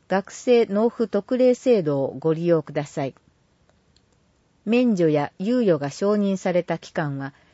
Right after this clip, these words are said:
年金の受給資格期間に算入されます。未納のままにせず手続きを行ってください。問い合わせ、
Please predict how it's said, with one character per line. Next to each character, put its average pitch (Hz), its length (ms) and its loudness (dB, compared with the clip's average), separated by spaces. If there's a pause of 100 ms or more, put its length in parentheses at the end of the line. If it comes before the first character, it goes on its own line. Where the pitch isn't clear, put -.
(160)
年 233 220 -2
金 220 320 -2
の 196 140 0
受 175 240 -4
給 247 260 -2
資 - 180 -12
格 226 280 -2
期 220 140 -6
間 156 260 -2
に 143 140 -6
算 185 300 -2
入 180 160 0
さ 165 160 -4
れ 151 120 -2
ま 147 140 -6
す。 - 200 -20 (680)
未 196 160 0
納 247 180 2
の 233 140 2
ま 214 140 2
ま 226 120 2
に 170 140 -2
せ 175 200 -2
ず 143 200 -4 (200)
手 214 120 -2
続 226 280 -4
き 147 220 -4
を 139 140 -2
行 165 220 -4
っ 170 160 -2
て - 180 -6
く 160 100 -6
だ 143 120 -4
さ 143 200 -8
い。 - 80 -12 (920)
問 214 220 2
い 202 80 4
合 185 80 2
わ 180 120 -2
せ、 - 280 -6